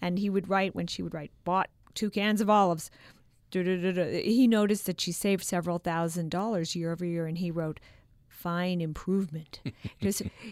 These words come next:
Speaker 1: he was actually obsessed with saving in a way that ground on his children. We all, uh,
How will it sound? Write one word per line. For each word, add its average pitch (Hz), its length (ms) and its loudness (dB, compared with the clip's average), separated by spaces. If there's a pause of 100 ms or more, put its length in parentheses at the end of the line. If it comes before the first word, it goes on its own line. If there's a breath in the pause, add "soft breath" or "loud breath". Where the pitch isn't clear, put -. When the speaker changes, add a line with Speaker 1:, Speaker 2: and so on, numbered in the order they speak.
(260 loud breath)
Speaker 1:
he 339 240 4
was 359 200 6
actually 254 420 0
obsessed - 800 -2 (140)
with 175 460 -2
saving 160 480 -6
in 185 80 -4
a 185 40 -2
way 185 200 0
that 175 400 -8
ground 208 520 2
on 160 140 -2
his 156 180 -8
children. 180 540 -2
We 165 120 -2
all, 156 340 -4
uh, - 100 -8